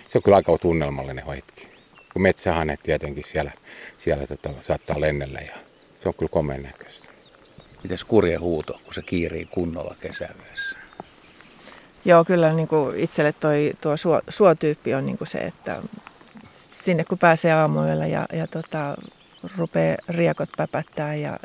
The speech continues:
Speaker 3: ja tota, kurki huutaa jostain sieltä kaukaa ja, ja tota, semmonen usvanen, sumunen, kostea keli, niin se on,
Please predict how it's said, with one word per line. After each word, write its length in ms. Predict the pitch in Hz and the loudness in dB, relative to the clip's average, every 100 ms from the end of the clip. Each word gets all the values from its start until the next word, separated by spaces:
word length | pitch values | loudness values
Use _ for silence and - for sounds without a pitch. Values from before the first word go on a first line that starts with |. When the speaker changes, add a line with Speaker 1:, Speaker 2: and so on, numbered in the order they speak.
| - | -12
Speaker 3:
ja 100 | 170 | -12
tota, 460 | - 170 - 156 156 - - - - _ | -12 -14 -10 -10 -10 -16 -20 -20 -20 _
kurki 300 | 190 175 175 | 2 4 2
huutaa 400 | 160 160 156 151 | 2 0 0 0
jostain 360 | 151 147 - 151 | 0 -4 -6 -4
sieltä 240 | 151 156 | -4 -4
kaukaa 580 | 156 147 147 - 95 131 | -2 0 0 -4 -6 -4
ja, 200 | 139 160 151 - - | -6 -8 -12 -18 -12
ja 100 | 165 | -10
tota, 300 | - 160 156 | -10 -10 -8
semmonen 480 | 156 151 151 151 156 _ - - - - _ - | -6 -4 -4 -6 -8 _ -20 -20 -20 -20 _ 0
usvanen, 500 | 196 196 - 160 160 | 4 4 4 4 4
sumunen, 560 | - 170 156 151 151 151 - | 2 2 2 0 0 -2 -4
kostea 420 | 151 151 - 143 | -2 -2 -4 -6
keli, 320 | 151 123 90 156 | -4 -6 -6 -6
niin 140 | 170 | -6
se 160 | 170 | -4
on, 120 | 156 | -4